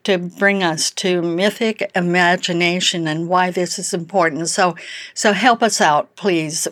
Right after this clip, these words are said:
Michael. What, what can you <laughs> tell us that will be of help right now?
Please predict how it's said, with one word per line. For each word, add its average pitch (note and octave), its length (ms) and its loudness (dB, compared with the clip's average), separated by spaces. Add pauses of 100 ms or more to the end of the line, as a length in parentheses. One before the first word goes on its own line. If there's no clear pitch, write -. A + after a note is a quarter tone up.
Michael. F3 480 2
What, F#3 300 4
what G#3+ 340 2
can G#3 240 0
you F#3+ 200 4
<laughs> - 720 -4
tell G3+ 260 4
us E3+ 240 2
that D#3+ 160 0
will F3 140 0
be F3 200 0
of E3+ 160 0
help E3+ 360 2
right D#3 240 -2
now? D#3+ 400 -4